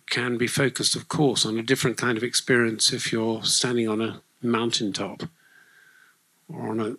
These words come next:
you know, in a landscape. But I think the museum also brings you into contact with someone else's interpretation of the same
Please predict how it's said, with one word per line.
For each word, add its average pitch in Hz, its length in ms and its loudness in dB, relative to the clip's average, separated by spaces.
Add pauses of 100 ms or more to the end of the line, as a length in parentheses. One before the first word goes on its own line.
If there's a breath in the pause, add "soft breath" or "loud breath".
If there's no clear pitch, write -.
you 127 120 0
know, 113 140 0
in 110 100 0
a 101 80 0
landscape. 110 640 0 (1200 soft breath)
But 123 160 0
I 120 80 2
think 143 240 4
the 139 100 4
museum 123 800 4 (720)
also 156 460 6
brings 117 400 4
you 117 440 2 (100)
into 123 200 0
contact 120 480 0
with 123 140 2
someone 147 500 6
else's 117 840 4 (600)
interpretation 117 1080 0 (220)
of 120 120 -8
the - 60 -4
same 117 560 4